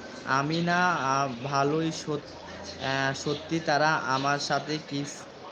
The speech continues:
প্রেম রিলেশনশিপ। আ, actually, আ, নীরব, এটা হচ্ছে তোমার একটা আবেগ। তুমি আবেগবশত এখানে এগুলো লেখালেখি করতেছো, এগুলো আসলে লেখালেখি করো না।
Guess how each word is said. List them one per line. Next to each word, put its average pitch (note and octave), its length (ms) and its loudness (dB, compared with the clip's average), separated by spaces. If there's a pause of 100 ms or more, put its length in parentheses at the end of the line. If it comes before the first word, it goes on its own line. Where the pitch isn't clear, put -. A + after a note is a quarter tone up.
(100)
প্রেম D3+ 360 0
রিলেশনশিপ। C#3+ 720 -2 (960)
আ, - 20 2
actually, G#3 680 6
আ, E3 180 6
নীরব, F3 400 6
এটা D#3 220 4
হচ্ছে G3 240 0
তোমার F3+ 220 4
একটা F3+ 160 0
আবেগ। F3 460 4 (580)
তুমি F#3 340 2
আবেগবশত F3+ 720 4
এখানে F#3+ 360 4
এগুলো F3+ 220 4
লেখালেখি F3 360 4
করতেছো, D#3 420 -2
এগুলো C#3+ 280 0
আসলে F3 240 0
লেখালেখি F3 360 2 (100)
করো F3 220 4
না। C#3 140 4